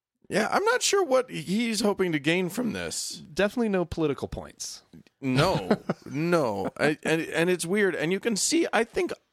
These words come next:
Speaker 1: I, you know, I only watched the video once, but I, like, watched it. I heard it, but I, it did look like there were some people who were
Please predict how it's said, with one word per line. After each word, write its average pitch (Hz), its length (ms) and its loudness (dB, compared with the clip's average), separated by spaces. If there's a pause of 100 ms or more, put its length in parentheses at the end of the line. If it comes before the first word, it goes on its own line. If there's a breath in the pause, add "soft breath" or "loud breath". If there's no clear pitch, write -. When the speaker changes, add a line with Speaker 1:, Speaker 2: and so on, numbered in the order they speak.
(240)
Speaker 1:
I, 170 160 -4
you 202 160 -2
know, 196 100 -2
I 190 120 0
only 190 180 0
watched 151 400 -2
the 127 80 -2
video 107 320 -2
once, 87 340 -10
but - 240 -4
I, 110 240 -6 (580)
like, 107 220 -8
watched 98 460 -4
it. - 100 -6
I 95 120 -4
heard 110 360 0
it, 78 160 -6
but - 320 -6
I, 117 160 -2 (1500)
it 190 320 0
did 339 320 -2
look 214 260 0
like 190 140 0
there 160 100 2
were 156 80 2
some 147 280 0
people 147 380 0
who 143 120 0
were 139 320 0